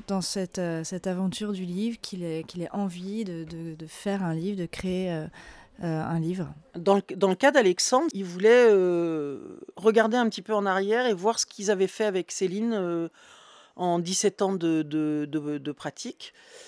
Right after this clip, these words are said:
Speaker 2: Donc, il est venu me voir, euh, un jour. Euh, je le connaissais bien évidemment de nom, je connaissais son restaurant, euh,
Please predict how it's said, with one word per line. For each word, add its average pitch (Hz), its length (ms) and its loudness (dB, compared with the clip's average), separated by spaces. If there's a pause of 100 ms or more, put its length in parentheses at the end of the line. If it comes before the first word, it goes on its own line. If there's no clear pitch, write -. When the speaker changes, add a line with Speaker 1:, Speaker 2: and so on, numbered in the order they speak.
(260)
Speaker 2:
Donc, 185 260 -4
il 185 120 -4
est 175 60 0
venu 208 200 -2
me 247 60 2
voir, 208 420 4
euh, 156 440 0
un 156 80 -4
jour. 214 380 -4
Euh, 160 840 0 (1000)
je 175 200 -4
le 165 120 -2
connaissais 151 440 -2
bien 165 220 0
évidemment 156 460 -2
de 147 160 -2
nom, 240 380 -2
je 196 120 -10
connaissais 135 400 -10
son 135 160 -10
restaurant, 190 880 -6
euh, 151 120 -6